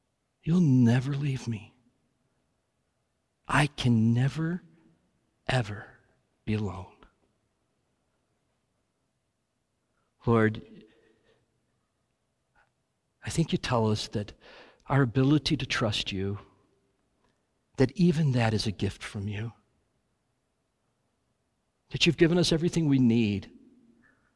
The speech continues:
Oh, Lord, help that be enough for me. Lord, help me tire.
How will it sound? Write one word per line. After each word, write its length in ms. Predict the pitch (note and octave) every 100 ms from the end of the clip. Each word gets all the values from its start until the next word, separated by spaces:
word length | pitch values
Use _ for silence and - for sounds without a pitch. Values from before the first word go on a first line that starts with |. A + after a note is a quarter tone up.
| _ _ _ _ _ _ _ _ _ _ _ _ _ _ _ _ _ _ _ _ _ _ _ _ _ _ _
Oh, 80 | D3
Lord, 240 | A#2 A2+
help 180 | C3 C#3
that 160 | D3 A#2
be 100 | A2+
enough 260 | G#2 G2
for 140 | - G2
me. 340 | F#2+ G2 G2+ _ _ _ _ _ _ _ _ _ - - - - _ _ _ _ _
Lord, 180 | E3+ C#3+
help 180 | D#3+
me 220 | E3 D#3 C#3 - - - - - -
tire. 680 | - B2+ B2 A2+ G2 F2+